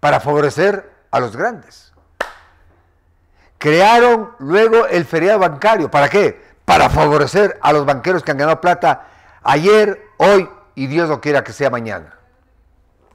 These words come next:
Ese es el Ecuador que hemos vivido. Un Ecuador en donde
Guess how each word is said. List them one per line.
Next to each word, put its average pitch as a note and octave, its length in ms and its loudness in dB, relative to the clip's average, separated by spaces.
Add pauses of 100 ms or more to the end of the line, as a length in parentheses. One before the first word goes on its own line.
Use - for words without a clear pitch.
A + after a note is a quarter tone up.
(760)
Ese A3+ 300 0
es F#3 60 -14
el F#3 80 -4
Ecuador E3 340 -2
que - 80 -12
hemos E3 180 -8
vivido. D#3+ 360 -14 (1600)
Un D3 160 -2
Ecuador G3 800 2 (300)
en D3+ 180 -4
donde A#2+ 680 -4